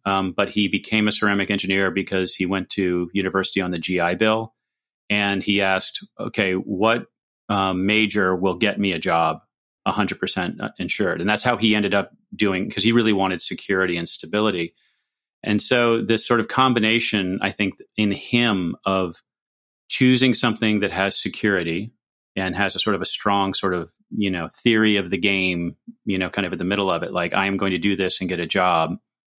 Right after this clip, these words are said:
and kind of do my passion in my part-time,"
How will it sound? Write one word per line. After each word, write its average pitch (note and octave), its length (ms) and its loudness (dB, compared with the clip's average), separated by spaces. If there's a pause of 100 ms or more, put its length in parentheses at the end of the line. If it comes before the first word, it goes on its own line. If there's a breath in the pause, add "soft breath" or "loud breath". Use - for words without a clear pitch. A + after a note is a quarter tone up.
and F#2 240 -2
kind F2+ 180 -4
of F2 160 -6 (240)
do G#2 140 2
my F#2 160 0
passion G2 440 -2
in E2+ 80 -4
my E2+ 120 -4
part-time," E2+ 720 -2